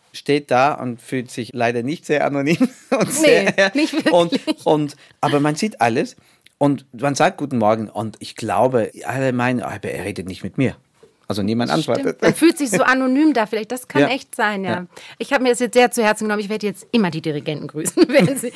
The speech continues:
Speaker 2: es tut mir sehr leid. Ich habe ein Herz für Dirigenten.
Speaker 1: <laughs>
Speaker 2: Daniel, ich erinnere mich noch an meine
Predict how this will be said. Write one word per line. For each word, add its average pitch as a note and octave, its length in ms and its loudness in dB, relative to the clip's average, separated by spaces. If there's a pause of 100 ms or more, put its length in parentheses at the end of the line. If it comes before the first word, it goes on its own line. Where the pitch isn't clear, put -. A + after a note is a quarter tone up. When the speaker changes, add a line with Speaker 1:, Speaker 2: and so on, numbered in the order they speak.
Speaker 2:
es C#4 240 0
tut E4+ 160 2
mir C#4 160 6
sehr C4+ 160 6
leid. A3+ 140 4
Ich B3+ 40 2
habe C#4 100 2
ein C#4 120 2
Herz C#4 240 2
für C4 100 -4
Dirigenten. A#3+ 720 2 (220)
Speaker 1:
<laughs> - 220 -18
Speaker 2:
Daniel, D4 340 2
ich C4 80 -2
erinnere C#4+ 240 2
mich D4 180 -2
noch C4 140 -2
an A#3+ 140 0
meine A#3+ 160 0